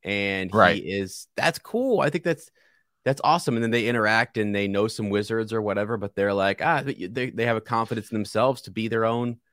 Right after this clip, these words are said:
Speaker 2: I feel like you could still be a Muggle and still do some magic, though, or still be part of the magical world, because not everything is necessarily, like, potions.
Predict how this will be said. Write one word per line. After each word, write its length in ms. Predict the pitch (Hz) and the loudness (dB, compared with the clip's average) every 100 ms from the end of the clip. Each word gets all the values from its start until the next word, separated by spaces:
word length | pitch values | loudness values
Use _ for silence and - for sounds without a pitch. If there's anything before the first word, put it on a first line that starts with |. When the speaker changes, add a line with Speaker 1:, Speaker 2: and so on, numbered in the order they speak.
| _ _ _ _ - | _ _ _ _ -2
Speaker 2:
I 120 | 156 185 | 2 2
feel 220 | 277 339 | 2 -2
like 160 | 349 | 0
you 140 | 151 147 | 0 -2
could 220 | 151 139 | 0 -2
still 220 | - 131 | -2 -2
be 160 | 110 113 | 2 2
a 80 | 95 | 2
Muggle 400 | 87 95 107 101 | 0 -2 -2 -4
and 180 | 92 90 | -6 -10
still 320 | - 101 98 | -6 -4 -4
do 640 | 85 90 87 85 82 78 _ | -6 -6 -4 -6 -8 -12 _
some 640 | - - 90 87 82 80 - | -16 -6 -4 -4 -6 -10 -12
magic, 760 | - 73 76 73 67 - - - - | -14 -8 -4 -4 -6 -10 -14 -16 -10
though, 220 | 71 67 | -8 -6
or 140 | 92 101 | -4 -4
still 320 | - 127 131 | -4 -2 0
be 140 | 120 | 0
part 320 | 107 - 101 95 | -2 2 2 2
of 120 | 85 | -4
the 80 | 85 | -4
magical 480 | 85 85 - - | -2 -2 -4 -10
world, 300 | 78 90 80 | -6 -4 -4
because 580 | 82 85 113 101 95 90 | -6 -2 2 4 2 0
not 240 | 101 147 - | 4 4 6
everything 720 | 120 113 107 104 98 90 80 | 2 2 -2 -4 -4 -4 -6
is 200 | 85 85 | -10 -6
necessarily, 760 | 92 - - 92 87 82 76 - | -6 -8 -6 -4 -4 -6 -8 -4
like, 220 | 98 - _ _ _ _ _ | -4 -4 _ _ _ _ _
potions. 920 | - 147 165 - 90 69 73 - - | 2 4 4 2 -2 -6 -12 -14 -18